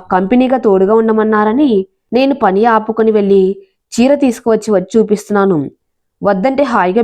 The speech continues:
బెడ్రూమ్లో ఏసీ వేసుకొని కూర్చొని నా చీరలను చూపిస్తాను, వస్తాను" అంటూ ఉషని బరాబరా చేయి పట్టుకుని లాక్కెళ్ళిపోయింది. వెళ్తూ వెనక్కి తిరిగి చూసి, "వంట అయిపోయాక మీరు కూడా వచ్చేయండి,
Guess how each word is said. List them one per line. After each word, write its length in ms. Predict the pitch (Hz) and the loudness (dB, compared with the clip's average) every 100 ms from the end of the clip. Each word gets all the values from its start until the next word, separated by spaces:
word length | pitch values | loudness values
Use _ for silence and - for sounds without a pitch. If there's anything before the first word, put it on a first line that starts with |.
| 196 | 0
బెడ్రూమ్లో 460 | 175 196 220 226 196 190 - - | 0 0 0 2 0 -2 -6 -2
ఏసీ 260 | 185 190 254 | 0 0 0
వేసుకొని 400 | 240 226 - 214 | 0 0 0 -2
కూర్చొని 520 | 202 185 185 196 185 156 - _ _ _ - | 0 -2 0 0 0 -2 -6 _ _ _ -4
నా 100 | 214 226 | -4 -2
చీరలను 400 | 202 196 226 240 226 | 0 0 0 -2 0
చూపిస్తాను, 600 | 190 208 196 208 196 175 143 - _ _ _ 175 | 0 0 -2 -2 0 0 -4 -10 _ _ _ -6
వస్తాను" 420 | 185 - 254 254 | -6 -2 -2 -2
అంటూ 160 | 233 214 | 0 0
ఉషని 360 | 185 208 190 175 - _ _ _ | 0 2 2 2 -2 _ _ _
బరాబరా 600 | 170 185 220 226 226 202 185 202 _ | -4 -2 0 0 2 2 0 -2 _
చేయి 180 | 202 190 220 | 0 0 0
పట్టుకుని 320 | 214 - 196 | -4 -2 0
లాక్కెళ్ళిపోయింది. 760 | 214 185 202 196 202 190 190 151 131 _ _ _ _ _ - | 0 0 -2 -2 0 2 2 0 -6 _ _ _ _ _ -4
వెళ్తూ 300 | 202 220 302 | -4 -2 0
వెనక్కి 340 | 254 196 196 | 0 -2 -4
తిరిగి 260 | 226 208 202 202 | -2 -2 0 0
చూసి, 280 | 196 196 185 185 196 _ _ _ _ | 0 2 2 0 -4 _ _ _ _
"వంట 280 | 185 196 240 | -2 0 0
అయిపోయాక 480 | 269 262 254 240 302 262 185 190 - | -2 0 0 2 0 0 -2 -6 -2
మీరు 220 | 185 226 | 2 2
కూడా 180 | 254 247 208 | 2 0 -2
వచ్చేయండి, 460 | - 208 202 185 | 0 0 2 2